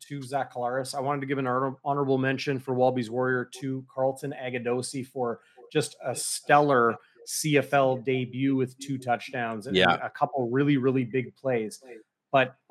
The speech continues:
Speaker 1: when you target a receiver fourteen times and he comes down with eleven balls for a hundred fifty-two yards,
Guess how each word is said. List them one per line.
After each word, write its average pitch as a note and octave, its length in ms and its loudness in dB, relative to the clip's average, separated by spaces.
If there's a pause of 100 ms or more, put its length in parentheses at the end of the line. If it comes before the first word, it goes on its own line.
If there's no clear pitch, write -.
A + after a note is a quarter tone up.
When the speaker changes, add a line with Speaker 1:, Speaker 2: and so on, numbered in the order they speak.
(240)
Speaker 1:
when D3+ 160 0
you G3+ 120 2
target G#3 400 6
a - 20 8
receiver D3 480 2
fourteen D3+ 880 0
times A#2+ 480 2
and B2+ 100 -4
he B2 60 -4
comes C#3+ 260 -2
down C3+ 280 2
with A#2+ 100 -4
eleven D3 500 4
balls C3+ 360 6
for B2+ 140 -2
a A2 40 0
hundred C3 360 -4
fifty-two C#3+ 500 -4
yards, A#2+ 440 4